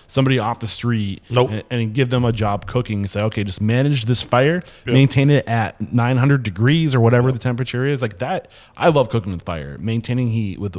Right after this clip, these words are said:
Speaker 1: with a live fire is not easy thing
Speaker 2: So
Speaker 1: to do.
Speaker 2: this archaic, like, style of cooking, right? We're bringing this new flair to this archaic style of cooking, and I think that's what the industry is doing all over the place, right?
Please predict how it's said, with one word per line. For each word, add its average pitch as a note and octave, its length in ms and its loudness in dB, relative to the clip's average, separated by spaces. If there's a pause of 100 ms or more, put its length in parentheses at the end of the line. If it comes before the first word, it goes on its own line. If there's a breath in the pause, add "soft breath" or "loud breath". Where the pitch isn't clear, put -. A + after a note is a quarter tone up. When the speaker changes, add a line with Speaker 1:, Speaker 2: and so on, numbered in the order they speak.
(100)
Speaker 1:
with G2+ 280 -6
a G2 40 -8
live F#2+ 280 -4
fire E2+ 280 -8
is D2+ 140 -14
not D#2 220 -8
easy C#2 220 -14
thing - 120 -12
Speaker 2:
So C3+ 140 0
Speaker 1:
to B2 60 4
do. B2 60 2
Speaker 2:
this B2+ 140 2
archaic, C3+ 840 -2 (180)
like, G#2+ 240 -6 (140)
style A2 400 0
of F#2 160 -8
cooking, G#2 440 -4 (240)
right? G2 260 -4
We're G#2+ 120 -2
bringing G#2+ 340 -2
this G2 220 -6
new G#2 220 -2
flair G#2+ 320 -2
to F#2+ 60 -6
this F#2 160 -6
archaic G2 440 -8
style F#2+ 260 -8
of E2 120 -16
cooking, G2 300 -8
and F#2+ 80 -6
I F#2+ 60 -6
think G#2+ 220 -8
that's G#2 160 -6
what G#2+ 100 -8
the E2+ 100 -16
industry F#2+ 440 -10
is E2+ 120 -14
doing F#2+ 280 -8
all F2+ 160 -6
over G2+ 160 -6
the E2 80 -16
place, - 340 -16
right? F#2 240 -12